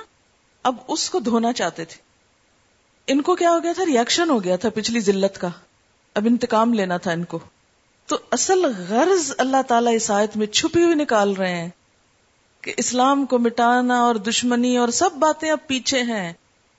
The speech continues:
اب یہ کسی اور ہی مقصد کے لیے نکلے ہیں۔ ٹھیک ہے نا، یعنی یہ مفعول اس لیے ہے کہ اس کی وجہ سے کوئی کام ہوا تھا، اب یہاں امپورٹنٹ مفعول ہے۔ ٹھیک ہے،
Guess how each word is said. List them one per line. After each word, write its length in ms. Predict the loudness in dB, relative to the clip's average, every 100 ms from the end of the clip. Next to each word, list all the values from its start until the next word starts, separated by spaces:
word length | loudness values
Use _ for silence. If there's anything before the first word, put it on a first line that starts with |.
| _
اب 240 | -2 -2 -2
یہ 500 | -4 0 0 2 -2 -4 -14 _ -14
کسی 280 | -12 -12 -12 -4
اور 420 | -2 2 2 0
ہی 120 | 0
مقصد 460 | -2 -2 -4 -4 -4
کے 80 |
لیے 140 | -6 -4
نکلے 340 | -6 -8 -10
ہیں۔ 140 | -12 -16 _ _ _ _ _ -10
ٹھیک 220 | -10 -8
ہے 40 |
نا، 80 | -14 -18 _ _ _ _ _ _ -2
یعنی 160 | 0
یہ 160 | 2 2
مفعول 480 | 2 0 2 2 2
اس 180 | -2 0
لیے 200 | 2 2 2
ہے 140 | 0
کہ 120 | -2
اس 180 | -4 -2
کی 120 | -2
وجہ 380 | 0 0 2 0
سے 220 | 0 -4
کوئی 180 | -2 -2
کام 280 | 0 0 2
ہوا 220 | 2 0
تھا، 200 | -2 -6 -8 _ _ _ _ _ _ -2
اب 220 | -2 0
یہاں 220 | 0 2
امپورٹنٹ 500 | 2 2 2 0 2
مفعول 380 | 0 0 0 -2
ہے۔ 160 | -6 -12 _ _ _ _ _ _
ٹھیک 200 | -10
ہے، 60 | -10